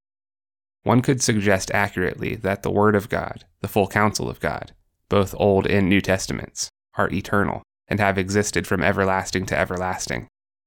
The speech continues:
Indeed, the law of the Lord is perfect, and the gospel of Christ is perfect. There is no need to add anything to it, and we need nothing more in order to know Jesus and to have our salvation.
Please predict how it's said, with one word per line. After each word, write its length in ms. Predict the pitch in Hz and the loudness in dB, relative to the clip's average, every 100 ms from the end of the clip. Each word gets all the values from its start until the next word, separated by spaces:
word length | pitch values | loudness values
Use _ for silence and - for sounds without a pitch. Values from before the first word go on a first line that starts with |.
| _ _ _ _ _ _ _ | _ _ _ _ _ _ _
Indeed, 520 | 107 107 107 90 - - | 2 4 4 2 0 0
the 140 | 101 | 0
law 320 | 98 110 113 | 4 4 4
of 100 | 113 | 2
the 80 | 107 | 2
Lord 240 | 98 98 | 2 2
is 120 | 95 - | 0 -2
perfect, 520 | 92 95 - - - _ - | -2 -2 -6 -14 -20 _ -4
and 120 | 98 | -2
the 60 | 98 | 2
gospel 400 | 98 98 - 98 | 2 0 0 -2
of 120 | - | 0
Christ 300 | 110 101 - | 2 2 0
is 80 | - | -6
perfect. 520 | - 69 - - - _ _ _ _ _ _ _ _ _ - | -6 -6 -10 -20 -20 _ _ _ _ _ _ _ _ _ 2
There 100 | 104 | 2
is 120 | 101 | 4
no 160 | 113 127 | 6 6
need 200 | 127 - | 6 4
to 120 | - | 0
add 220 | 104 98 | 2 2
anything 440 | - 104 101 95 92 | 4 2 2 0 0
to 180 | 87 90 | -2 -2
it, 240 | - - _ _ | -4 -16 _ _
and 160 | 98 | 0
we 80 | 98 | 2
need 220 | 101 101 | 4 4
nothing 320 | 104 107 120 104 | 2 2 2 4
more 480 | 104 - - - - | 2 2 -2 -8 -2
in 140 | 104 | 2
order 180 | 101 95 | 2 0
to 140 | - | -4
know 260 | 95 101 101 | 0 2 2
Jesus 580 | 104 104 98 - - - | 2 0 0 -6 -8 -6
and 100 | - | -4
to 80 | 95 | -2
have 220 | 98 98 | 0 0
our 80 | 95 | -2
salvation. 640 | 95 92 95 92 - - | -4 -2 -2 -4 -8 -14